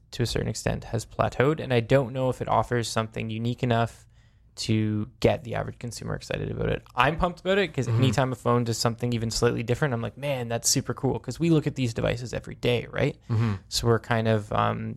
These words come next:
Speaker 1: desensitized to them to a certain extent.
Speaker 2: Mm-hmm.
Speaker 1: So whenever there's something really small that's neat, um, and I don't wanna speak for everybody, but for myself, I get really excited about it.
Speaker 2: Mm-hmm.
Speaker 1: Um, and, but for the average consumer, I don't know if there's, there's enough there to,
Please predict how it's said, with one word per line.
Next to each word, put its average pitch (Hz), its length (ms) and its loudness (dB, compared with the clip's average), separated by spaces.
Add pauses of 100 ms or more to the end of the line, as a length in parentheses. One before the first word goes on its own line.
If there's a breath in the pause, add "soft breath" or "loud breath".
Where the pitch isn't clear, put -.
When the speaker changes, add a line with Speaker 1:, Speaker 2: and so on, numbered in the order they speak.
Speaker 1:
desensitized 117 840 -4
to - 80 -20
them 110 140 -6
to 107 100 -10
a - 40 -6
certain - 220 -4
extent. 113 300 0
Speaker 2:
Mm-hmm. 113 80 0
Speaker 1:
So 120 80 2
whenever 139 240 2
there's 135 120 0
something 127 320 0
really 123 240 2
small 123 360 4
that's 127 220 -4
neat, 123 300 -4 (440 loud breath)
um, 107 360 -2
and 123 120 2
I 113 220 0
don't 120 80 4
wanna 113 140 4
speak - 180 -12
for - 80 0
everybody, 120 320 2
but 107 160 -4
for - 140 -8
myself, 113 440 4
I 113 140 0
get - 180 -8
really 107 220 -6
excited 110 460 0
about - 240 -4
it. - 120 -2 (320 soft breath)
Speaker 2:
Mm-hmm. 117 240 6
Speaker 1:
Um, 107 340 2 (100)
and, 113 280 -2
but - 140 2
for - 100 -8
the 131 120 2
average 117 260 4
consumer, 143 400 2
I - 80 4
don't 117 160 4
know 110 80 2
if 107 80 -4
there's, 110 300 -6
there's 113 240 0
enough - 240 -6
there - 280 -4
to, - 220 -4